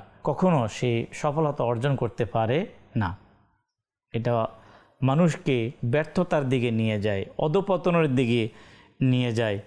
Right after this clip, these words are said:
ইবলিশ সেই যে অহংকারের কারণে সে লাঞ্ছিত হয়েছে, সে অপদস্থ হয়েছে। ইবলিশের এই, আহ, ঘটনা প্রত্যেক মুসলমানের জন্য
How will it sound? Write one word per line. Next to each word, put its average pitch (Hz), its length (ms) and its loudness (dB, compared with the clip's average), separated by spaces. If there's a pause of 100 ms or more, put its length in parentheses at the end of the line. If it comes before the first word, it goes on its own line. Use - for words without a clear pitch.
(140)
ইবলিশ 160 680 2 (360)
সেই 135 340 0
যে 123 340 0 (120)
অহংকারের 156 600 2
কারণে 120 440 0 (320)
সে - 160 -4
লাঞ্ছিত 120 500 -2
হয়েছে, 113 480 0
সে 139 160 -2
অপদস্থ 151 580 0
হয়েছে। 120 560 0 (200)
ইবলিশের 170 680 4
এই, 165 440 2 (160)
আহ, 113 320 0
ঘটনা 127 560 0 (680)
প্রত্যেক 143 340 -2
মুসলমানের 123 640 0
জন্য 110 380 0